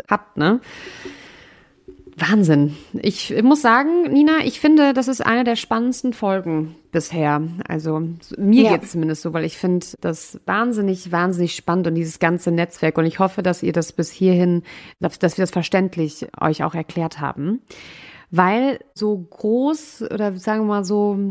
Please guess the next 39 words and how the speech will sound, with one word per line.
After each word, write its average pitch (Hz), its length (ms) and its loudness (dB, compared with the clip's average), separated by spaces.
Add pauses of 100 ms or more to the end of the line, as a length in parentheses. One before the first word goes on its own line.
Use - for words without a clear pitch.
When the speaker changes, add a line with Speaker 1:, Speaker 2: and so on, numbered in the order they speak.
(220)
Speaker 1:
naja, 240 380 -4
so 202 200 0
gut 226 280 -2
wie 220 120 4
er 202 120 0
das 190 140 -4
Geheimnis 208 480 2
seines 190 280 2
Geldes 214 440 2
hütet, 254 380 4
so 190 360 2
hütet 220 320 4
er 185 180 2
halt 202 200 0
auch 190 200 4
seine 214 300 2
Familie. 247 680 4 (520)
Also 165 360 0
ich - 180 -2
habe 233 120 0
euch 240 120 2
ja 220 100 2
erzählt, 240 460 2
dass 202 200 0
er 185 320 0 (140)
die 185 140 4
Ludmilla, 185 760 4 (200)
äh, 165 320 0
in 170 100 0
Deutschland 156 360 0
kennengelernt 147 500 -2
hat. 214 240 0 (300)
Und 208 100 4
die 214 80 8
waren 285 160 4
auch - 140 0
relativ 240 340 0
lange 185 280 2
zusammen, 160 640 0